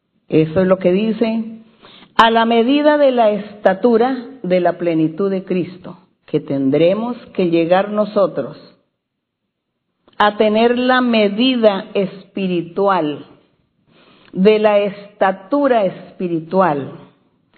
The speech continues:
de la plenitud espiritual de nuestro Señor Jesucristo. Que todos tenemos que llegar a ese grado,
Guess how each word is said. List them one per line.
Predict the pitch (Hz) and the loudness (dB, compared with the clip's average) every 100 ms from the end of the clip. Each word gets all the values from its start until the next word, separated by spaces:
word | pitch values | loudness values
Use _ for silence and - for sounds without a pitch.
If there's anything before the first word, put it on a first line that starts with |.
| _ - | _ -10
de | 170 190 | -2 0
la | 180 175 180 | 2 -2 -4
plenitud | 170 165 160 160 160 160 226 208 160 151 170 | -4 -2 0 -2 -4 -4 -2 0 -2 -4 -6
espiritual | 160 - - 160 156 147 208 226 240 220 | -6 -10 -8 -2 -2 -4 -2 -2 -2 -4
de | 170 | -4
nuestro | 165 151 - 147 | -4 -8 -10 -10
Señor | 143 147 156 165 | -6 -4 -2 -4
Jesucristo. | 165 156 - 147 - - - - _ _ _ _ _ _ _ _ _ - _ - | -8 -10 -6 -6 -6 -16 -20 -20 _ _ _ _ _ _ _ _ _ -20 _ -2
Que | 175 175 196 | -2 0 0
todos | 226 226 226 - | 2 0 -2 -2
tenemos | 165 165 180 | -2 -2 -6
que | - 160 | -6 -6
llegar | 147 156 180 - - - | -4 -2 -2 -4 -10 -6
a | 151 | -2
ese | 170 180 208 202 - | -2 -4 -10 -12 -8
grado, | 165 156 123 101 - | -4 -4 -4 -8 -12